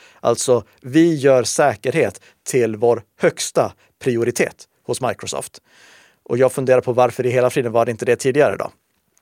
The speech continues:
Eh, sen har också The Verge publicerat ett internt memo från Satya Nadella, alltså V D:n på Microsoft, där han skriver så här till medarbetarna, citat på engelska. "If you are faced with the trade-off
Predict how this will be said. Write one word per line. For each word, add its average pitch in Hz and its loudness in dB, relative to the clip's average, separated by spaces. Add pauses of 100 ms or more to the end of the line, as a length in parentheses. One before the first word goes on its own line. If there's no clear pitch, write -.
(640)
Eh, 139 2
sen 165 2
har 165 2
också 147 2
The 151 4
Verge 147 2
publicerat 120 0
ett 123 -2
internt 147 -4
memo 131 0
från 113 -4
Satya 123 -4
Nadella, 117 0
alltså - -10
V 123 0
D:n 120 -4
på 117 -8
Microsoft, 104 -10 (240)
där 120 0
han 120 -2
skriver 110 -4
så 120 -4
här 110 -2
till 107 -8
medarbetarna, 107 -4 (200)
citat 113 -6
på 117 -2
engelska. 104 -8 (960)
"If 233 0
you 165 0
are 143 2
faced - -4 (340)
with 123 4 (220)
the 117 2
trade-off 196 0